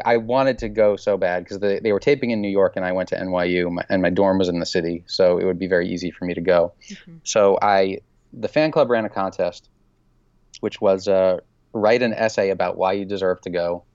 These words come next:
Speaker 1: <laughs> And so I, I did that, I entered, and then I also asked my boss at Spin, I was like, "Can you get me on the list to go, and I'll review the show for the website?" So I don't know what,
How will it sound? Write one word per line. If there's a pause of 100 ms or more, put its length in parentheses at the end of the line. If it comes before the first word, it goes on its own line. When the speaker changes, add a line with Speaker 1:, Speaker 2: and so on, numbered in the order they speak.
(340)
Speaker 1:
<laughs>
And (680)
so
I,
I
did
that,
I
entered,
and
then
I
also
asked
my
boss
at
Spin,
I
was
like,
"Can
you
get
me
on
the
list
to
go,
and
I'll
review
the
show
for
the
website?" (1500)
So
I
don't
know
what,